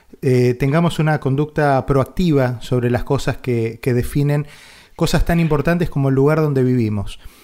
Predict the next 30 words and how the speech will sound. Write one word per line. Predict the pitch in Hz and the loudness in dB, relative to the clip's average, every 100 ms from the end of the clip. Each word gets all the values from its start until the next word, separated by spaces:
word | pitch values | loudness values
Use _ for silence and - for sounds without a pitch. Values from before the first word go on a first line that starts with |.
| - - | -14 -2
Nuestra | 127 120 131 | 0 0 0
ciudad, | 127 135 131 170 175 170 156 | 0 2 2 4 2 0 -2
nuestro | 139 117 - 127 | -4 -2 0 0
barrio, | 139 180 190 190 165 | 2 2 2 0 0
nuestra | 127 - 123 | 0 -2 -2
ciudad, | - 123 135 170 180 180 | 0 2 2 2 2 0
nuestro | 160 120 - 117 | 0 -2 -2 -2
estado | 113 - 175 170 170 170 - - - - | -2 0 2 2 2 0 -4 -20 -20 -4
y | 123 | 0
definitivamente | 123 135 131 147 143 139 143 139 | 2 2 0 2 2 2 0 0
nuestro | 123 - 117 | -2 -2 -4
país. | 113 104 98 - - - - | -4 -4 -6 -12 -16 -20 -8
Te | - | 0
mando | 160 196 | 2 4
un | 180 | 4
abrazo | 180 185 - | 4 4 2
grande, | 170 156 147 | 2 2 0
Carlos, | 170 180 180 | 2 2 2
cuídate | - 156 190 175 | 2 2 2 4
mucho | 190 220 226 | 4 4 4
y | 175 | 4
vamos | 170 185 165 | 4 2 0
a | |
estar | 139 180 | 0 2
hablando | 170 208 185 | 2 2 2
seguramente | - 147 160 156 170 165 | 2 2 2 2 2 2
de | 143 | 2
aquí | - 156 | 2 0
a | |
noviembre | 156 143 160 170 165 | 2 2 4 4 2